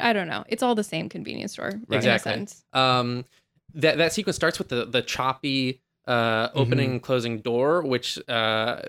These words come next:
Speaker 2: feels reminiscent of Eraserhead and older Lynch stuff. But then as the, as the, uh, woodsman ghosts start to file in, uh, and the, and the, the smoke pours out of that door, it's goes back to the part from part three, um,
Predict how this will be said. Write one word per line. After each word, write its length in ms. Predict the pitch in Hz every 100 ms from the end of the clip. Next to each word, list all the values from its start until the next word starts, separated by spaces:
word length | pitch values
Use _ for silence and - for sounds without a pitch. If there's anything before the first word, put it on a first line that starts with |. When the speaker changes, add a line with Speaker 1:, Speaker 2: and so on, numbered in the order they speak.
| - -
Speaker 2:
feels 380 | - 135 120 131
reminiscent 680 | 127 123 123 120 131 120 -
of 460 | 117 113 113 110
Eraserhead 600 | 101 117 113 113 110 117 113
and 140 | 117 -
older 240 | 127 123
Lynch 180 | 113 113
stuff. 300 | - 123 123
But 160 | - -
then 200 | 123 120
as 320 | 127 120 110
the, 440 | 123 113 113 120 - -
as 220 | 120 110
the, 440 | 110 107 107 110 -
uh, 200 | - 117
woodsman 800 | 120 120 139 127 131 120 117 117 127
ghosts 400 | 123 117 - -
start 280 | - 123
to 60 | -
file 420 | - 127 123 113
in, 260 | 113 143 180 _ _ _ _ -
uh, 260 | 131 120 113
and 140 | 113
the, 100 | 113
and 140 | 110 110
the, 160 | 110 113 -
the 100 | 113
smoke 480 | - 120 123 147 -
pours 220 | 170 170 165
out 100 | 170
of 60 |
that 160 | 165 151
door, 240 | 170 180 180 _ _ -
it's 360 | 135 - - - - 139
goes 220 | 156 147
back 240 | 127 131 -
to 80 |
the 40 | 123
part 300 | - 127 127
from 200 | - 107
part 280 | - 120 -
three, 580 | - 185 185 135 117 117
um, 500 | 113 110 107 104